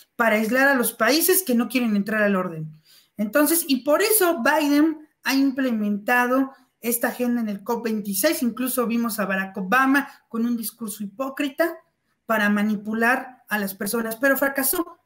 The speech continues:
la cop veintiséis y prueba de ello es la crisis geoenergética que estamos viendo en Europa. Creo que los dos temas son fundamentales y pueden ir agarrados de la mano,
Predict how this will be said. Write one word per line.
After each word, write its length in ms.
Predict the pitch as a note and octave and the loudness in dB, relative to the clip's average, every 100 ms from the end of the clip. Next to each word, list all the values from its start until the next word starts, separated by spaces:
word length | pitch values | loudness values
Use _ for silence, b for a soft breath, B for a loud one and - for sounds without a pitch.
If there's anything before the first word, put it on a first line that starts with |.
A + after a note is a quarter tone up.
| - | -6
la 180 | A3 A3 | -6 0
cop 140 | C#4 | 0
veintiséis 760 | C4 A#3 A3+ - C4+ D#4 - - b b _ | 0 0 0 2 2 2 -2 -6 b b _
y 240 | A#3 A3 | -8 -6
prueba 420 | G3+ D4 E4 D#4 | -2 0 4 4
de 140 | C#4 D4 | 4 2
ello 280 | C#4+ D#4 - | 2 0 0
es 160 | C#4 C4+ | -4 -2
la 220 | B3+ B3 | -2 -2
crisis 400 | D#4 D#4 E4 - | -4 -2 -4 -4
geoenergética 760 | B3 A3 G#3+ C4+ C4+ C4+ D4 C#4 B _ | -4 -4 -4 -6 -8 -6 -6 -6 B _
que 80 | A#3 | -8
estamos 360 | A3 A#3+ A#3 | 0 2 2
viendo 240 | G#3 G#3+ G#3 | 0 0 0
en 120 | G3 | 0
Europa. 460 | F3 D#3+ D#3+ _ _ _ _ _ - | -2 -10 -18 _ _ _ _ _ -2
Creo 320 | E4 F4+ F4 | 2 2 2
que 100 | D4+ | 2
los 160 | B3+ | 2
dos 160 | C4 C4 | 0 0
temas 280 | D4 C4+ C4+ | 4 4 4
son 160 | C4 | 0
fundamentales 720 | A#3+ A#3+ A3 A3 A#3 D#4 F4 F#4+ | 0 0 0 -2 2 2 2 -2
y 100 | A#3 | -6
pueden 300 | A3 B3+ B3 | -2 0 0
ir 120 | A#3+ | -2
agarrados 420 | A3+ G3+ G#3+ A3 | -2 -4 -4 -6
de 100 | G#3 | -6
la 100 | G#3 | -2
mano, 320 | A#3 D#4 F4 | 2 4 2